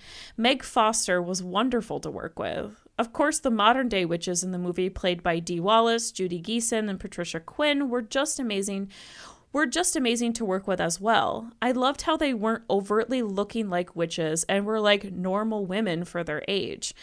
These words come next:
I have known Dee before, but working with Judy and Pat were a great ex-,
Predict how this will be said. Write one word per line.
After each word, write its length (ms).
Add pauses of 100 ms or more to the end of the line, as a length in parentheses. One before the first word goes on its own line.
(320)
I 180
have 200
known 320
Dee 240
before, 580
but 200
working 320
with 160
Judy 320
and 160
Pat 520
were 480
a 100
great 360
ex-, 220